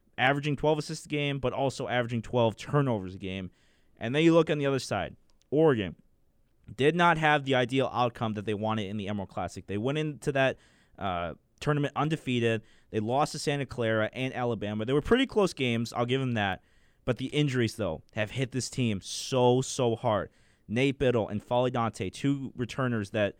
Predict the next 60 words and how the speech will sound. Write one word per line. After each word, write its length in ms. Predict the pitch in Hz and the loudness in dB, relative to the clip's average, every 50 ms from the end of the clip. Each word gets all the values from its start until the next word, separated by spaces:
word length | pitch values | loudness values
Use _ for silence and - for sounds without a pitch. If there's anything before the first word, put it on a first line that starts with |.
| _ _ _ _ _ _ _ _ _ _ _ _ _ _ - | _ _ _ _ _ _ _ _ _ _ _ _ _ _ -8
both 320 | 107 101 127 151 185 185 175 | 0 4 6 8 8 6 6
ended 240 | 151 156 156 151 147 | 2 4 4 6 6
up 120 | 139 127 | 4 4
having 280 | - 147 139 143 135 120 | 4 2 2 2 2 -2
surgery 460 | - - 127 139 180 156 - 120 113 | -4 -2 0 0 0 0 0 -2 -2
this 120 | 110 107 | -2 -4
past 300 | - - 127 123 110 - | -2 0 0 0 0 -2
week, 260 | - 120 147 135 113 - | -2 0 0 0 0 -2
and 120 | 98 113 110 | -2 -2 0
they're 100 | 127 151 | 0 0
gonna 120 | 160 151 | 0 -2
be 60 | 135 | -4
sidelined 580 | 123 - - 131 143 156 147 131 117 113 110 110 | -4 -2 0 2 2 2 2 2 0 0 0 -2
until 260 | 110 - - 151 143 | -4 -2 -2 -2 -2
the 120 | 131 123 107 | -2 -4 -4
end 100 | 135 127 | -4 -4
of 80 | 113 | -4
December. 400 | 101 104 - - 131 131 123 104 | -6 -8 -8 -6 -6 -4 -4 -6
So 160 | 90 - - | -6 -4 -6
just 240 | 110 104 120 110 - _ _ _ _ _ _ _ _ - 104 104 104 | -6 -6 -6 -8 -8 _ _ _ _ _ _ _ _ -14 -10 -2 4
big 300 | - 135 143 151 151 147 | 6 8 8 8 6 4
hits, 560 | 147 120 - 135 135 131 117 - - - - _ _ - | 0 -6 -2 0 0 0 0 -4 -10 -12 -14 _ _ -4
um, 360 | - 110 98 95 92 92 87 - | -2 -2 -2 -2 -2 -4 -6 -6
to 80 | - 147 | -6 -4
this 180 | 131 117 - | -4 -4 -4
roster. 540 | - 113 120 131 127 - - 104 101 101 95 _ _ _ _ _ _ - | -2 0 0 0 0 -2 -2 -2 -2 -2 -4 _ _ _ _ _ _ -6
Mookie 280 | - 120 117 - 110 92 | -2 -2 -2 -2 -4 -8
Cook, 300 | - - 170 190 170 - | 0 2 2 2 2 -2
he 480 | - - - 131 127 127 123 123 110 - _ _ _ _ | -8 -10 -6 -6 -4 -4 -4 -6 -8 -8 _ _ _ _
still 300 | - - - - 135 120 | -14 -10 -2 2 2 4
dealing 220 | 113 131 127 120 110 | 4 4 2 2 0
with 140 | 104 98 - | 0 -4 -4
ankle 320 | 85 127 147 147 165 123 | -4 -4 -2 -2 -2 -2
injury, 320 | 131 143 135 131 139 139 | -2 -4 -4 -4 -4 -4
freshman. 540 | 123 - - 135 135 - - 147 143 139 139 - - _ _ _ _ - | -4 -2 0 -2 -2 -2 -2 -2 -2 -4 -4 -6 -14 _ _ _ _ 0
Jackson 300 | 135 127 120 - - 101 | 2 2 2 2 -2 -6
Shelstad 580 | - - 147 156 151 - - 151 147 143 139 | -2 0 2 2 0 0 2 2 4 4 2
finally 260 | - - 135 127 123 | 0 0 0 0 0
made 160 | 120 123 120 117 | 0 0 0 0
his 100 | 117 110 | 0 0
debut 360 | - 113 107 95 110 127 139 | 0 -2 -2 -2 -2 -2 -2
this 200 | 143 135 - - | -2 -4 -6 -4
week 180 | 139 143 127 | -4 -4 -2
and 80 | - 113 | -2 -4
has 80 | 110 104 | -4 0
given 200 | 135 131 131 127 | -2 -2 0 -2
the 60 | 117 | -2
Ducks 220 | 113 117 110 - | -2 -2 -4 -4
pretty 240 | - - 151 147 135 | -6 -6 -4 -4 -2
good 160 | 131 139 131 | -2 -4 -4
minutes, 280 | 117 123 127 135 127 - | -2 -2 0 -2 -2 -4
but 100 | - 113 | -6 -8
he's 120 | 113 - | -8 -8
still 240 | - - 131 123 117 | -6 -4 -4 -4 -4
kinda 240 | - - 131 123 113 | -2 -2 -2 -2 -2
dealing 240 | 110 123 123 123 117 | -2 -2 -2 0 -2
with 100 | 120 - | -2 -4
the 80 | - | -6
injury 240 | - 120 117 123 123 | -8 -6 -4 -4 -4
bug. 340 | 120 123 123 127 127 123 | -2 0 2 2 2 0